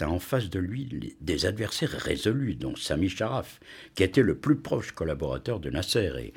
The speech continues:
et le tout-puissant ministre de la guerre, Mohamed Fawzi. Tous accusent Sadat de détourner le pays de son objectif principal, la guerre contre Israël.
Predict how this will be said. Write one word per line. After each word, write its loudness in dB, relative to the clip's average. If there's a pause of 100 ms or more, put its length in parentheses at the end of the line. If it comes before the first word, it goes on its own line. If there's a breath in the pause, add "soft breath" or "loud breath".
(200 loud breath)
et -4
le 2
tout-puissant 2
ministre 4
de 2
la 2
guerre, -2 (320 loud breath)
Mohamed 4
Fawzi. 0 (600 loud breath)
Tous 6 (340)
accusent -2
Sadat 0
de -6
détourner 2
le 2
pays 0
de 0
son 0
objectif 0
principal, -2 (460 loud breath)
la 6
guerre 6 (240)
contre 6
Israël. -6